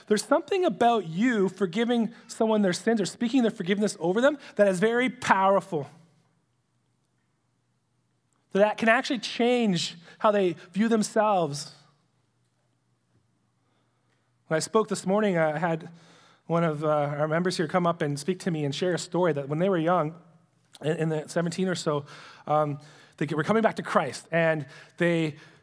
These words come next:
had this on their heart. They realized that God was just saying, like, they needed to confess some stuff, and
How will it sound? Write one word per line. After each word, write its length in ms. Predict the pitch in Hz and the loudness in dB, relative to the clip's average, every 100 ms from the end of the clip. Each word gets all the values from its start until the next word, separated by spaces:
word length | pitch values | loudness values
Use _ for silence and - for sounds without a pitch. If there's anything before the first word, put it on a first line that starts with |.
| _ _ _ _ | _ _ _ _
had 200 | - 214 | 2 2
this 160 | 214 202 | 2 0
on 80 | 196 | -2
their 120 | 147 | -2
heart. 260 | - 233 160 | 0 0 0
They 100 | 156 | -2
realized 300 | 196 190 170 | -2 -2 -4
that 80 | |
God 160 | 170 185 | -2 -2
was 80 | 160 | -2
just 100 | 165 | -6
saying, 140 | 170 | -8
like, 80 | 139 | -6
they 80 | 151 | -2
needed 220 | 202 175 | -2 -2
to 60 | 147 | -6
confess 400 | 170 147 185 - | -6 -2 -2 -2
some 120 | 147 | -10
stuff, 320 | - 135 120 | -6 -6 -4
and 240 | 131 135 | -6 -8